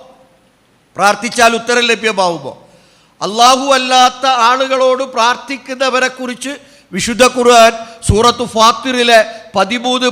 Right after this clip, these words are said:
പതിനാല് വചനങ്ങളിൽ അഞ്ചു കാര്യങ്ങൾ പഠിപ്പിക്കുന്നുണ്ട്. പതിമൂന്നാമത്തെ വചനം പരിശോധിച്ചാൽ അള്ളാഹുവിനെ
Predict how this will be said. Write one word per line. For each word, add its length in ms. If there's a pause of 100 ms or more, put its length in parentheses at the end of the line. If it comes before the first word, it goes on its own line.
പതിനാല് 460
വചനങ്ങളിൽ 760 (280)
അഞ്ചു 380 (100)
കാര്യങ്ങൾ 440
പഠിപ്പിക്കുന്നുണ്ട്. 720 (720)
പതിമൂന്നാമത്തെ 840
വചനം 260
പരിശോധിച്ചാൽ 760 (480)
അള്ളാഹുവിനെ 600